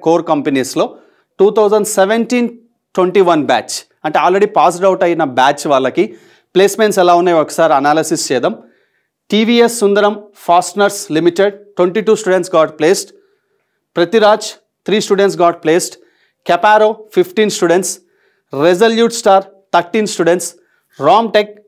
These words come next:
sixteen students. ఎస్టీఎస్, eleven students. Ram Group, two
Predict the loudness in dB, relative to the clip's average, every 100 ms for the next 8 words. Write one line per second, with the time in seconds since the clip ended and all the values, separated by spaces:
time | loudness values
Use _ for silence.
0 | -10 -8 -6 -2 -2 -2 -2 -2 -2 -6
1 | _ _ _ _ -2 -2 0 0 2 0
2 | -6 -10 -4 0 0 -2 -4 -2 -2 -4
3 | -12 _ _ _ _ -6 0 0 0 2
4 | 0 0 -12 -20 _ 0